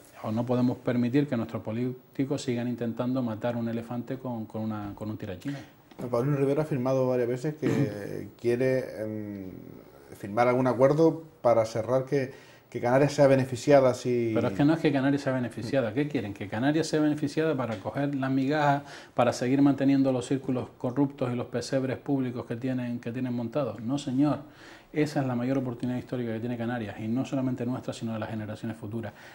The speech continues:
Speaker 1: Háblame del modelo productivo, háblame de qué vas a hacer con ese petróleo, háblame cómo vas a industrializar Canarias, háblame de cómo vas a meter, eh, ese dinero en fondos soberanos para que el político no pueda meter el dinero en la caja. Pero eso, que es lo que tendríamos que estar hablando ahora mismo,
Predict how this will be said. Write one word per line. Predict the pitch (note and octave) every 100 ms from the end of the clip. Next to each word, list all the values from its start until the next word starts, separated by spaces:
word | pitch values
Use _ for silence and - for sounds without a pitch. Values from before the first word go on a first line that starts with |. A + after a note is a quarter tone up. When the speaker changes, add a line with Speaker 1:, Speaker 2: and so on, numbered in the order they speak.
| -
Speaker 1:
Háblame | B2 D3 D3+ C3+ B2
del | A#2
modelo | A#2 A#2+ A#2
productivo, | A#2 A2+ G#2+ A#2+ A2+
háblame | C3 D3 D3 C#3+ C3 C3+
de | C3
qué | C3+
vas | C3+ A#2+
a |
hacer | A#2 A#2+
con | A#2+
ese | A#2 A2+
petróleo, | A#2 A#2 A#2
háblame | C#3 D3 D3+
cómo | D3 C#3+
vas | C3+ C3+
a |
industrializar | C3 - - A#2+ A2 A2+
Canarias, | A#2 A#2 A2+ G#2 - - -
háblame | - C#3+ D#3 D3+
de | C#3
cómo | - C#3+
vas | C#3+ C3
a |
meter, | C3+ B2+ C3+ C#3
eh, | C3 A#2+ B2+
ese | B2+
dinero | C3 B2+ A#2+ A#2
en |
fondos | A#2+ C3+ C3
soberanos | B2+ A#2+ C3 B2+
para | A#2+
que | A2
el | A2
político | A2+ B2 B2 B2+
no | A#2+
pueda | A2+ B2 B2
meter | A#2+ A2+ A#2
el | A#2
dinero | A2+ A#2
en | A2+
la | G2
caja. | G#2 - G2+ - - - -
Pero | A#2 F3+
eso, | F#3+ A2+
que | G#2+
es | B2
lo | C3
que |
tendríamos | A2+ A2+ B2 A2+
que | A2+
estar | B2 A2+
hablando | A#2 A2
ahora | G#2
mismo, | B2 G#2+ G2+